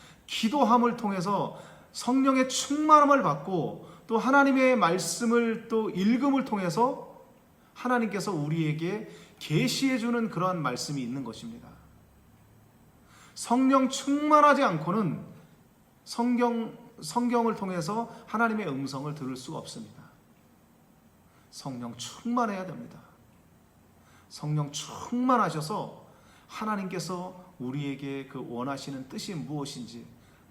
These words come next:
우리에게 말씀하시는 부분들이 무엇인지 분별해서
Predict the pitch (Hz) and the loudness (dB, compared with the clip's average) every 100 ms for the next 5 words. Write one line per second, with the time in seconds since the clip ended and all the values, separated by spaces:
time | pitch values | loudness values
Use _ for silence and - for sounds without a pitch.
0 | _ - 139 156 151 147 147 - 143 175 | _ -8 -2 0 0 -2 -6 -6 -6 -4
1 | - 226 220 226 220 208 208 202 202 185 | -2 0 0 0 -2 -2 -2 -4 -2 -2
2 | 139 214 185 180 185 190 127 - - - | -2 0 0 -2 -4 -4 -4 -8 -18 -16
3 | - 160 185 185 147 - 185 127 - | -4 -2 0 0 -2 -4 -6 -8 -10